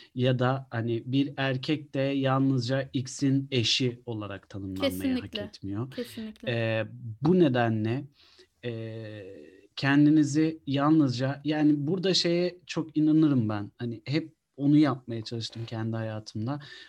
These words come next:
Speaker 1: Bununla da bitireceğim. Ee, soyadı, e, nesilden nesile aktarılır, evlilik bağıyla aktarılır ama senin ismin, e, esas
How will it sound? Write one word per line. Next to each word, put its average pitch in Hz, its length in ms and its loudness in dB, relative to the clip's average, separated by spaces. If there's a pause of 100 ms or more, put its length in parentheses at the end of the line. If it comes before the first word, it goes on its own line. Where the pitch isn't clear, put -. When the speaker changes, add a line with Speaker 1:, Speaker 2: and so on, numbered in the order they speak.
(120)
Speaker 1:
Bununla 131 380 4
da 123 140 -2
bitireceğim. 123 580 -4 (640)
Ee, 120 520 -4 (120)
soyadı, 180 800 2
e, 131 60 -6 (440)
nesilden 156 680 4
nesile 156 460 2
aktarılır, 147 680 0
evlilik 143 500 0
bağıyla 139 460 -2
aktarılır 147 500 -4 (120)
ama 160 360 2 (140)
senin 156 480 2
ismin, 170 560 0 (580)
e, 120 360 -4 (220)
esas 151 560 -2